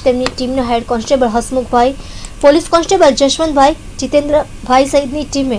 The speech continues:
તસ્કરનું પગેરું મેળવવાની કવાયત હાથ ધરી હતી.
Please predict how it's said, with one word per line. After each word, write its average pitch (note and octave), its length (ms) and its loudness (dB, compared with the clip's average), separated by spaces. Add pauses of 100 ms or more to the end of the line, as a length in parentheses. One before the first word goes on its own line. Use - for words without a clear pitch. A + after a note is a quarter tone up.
(160)
તસ્કરનું D4+ 680 -2 (280)
પગેરું D#4+ 400 4
મેળવવાની D4 440 0
કવાયત B3 480 0 (300)
હાથ A#3 180 -2
ધરી G#3+ 300 -6
હતી. F#3 180 -10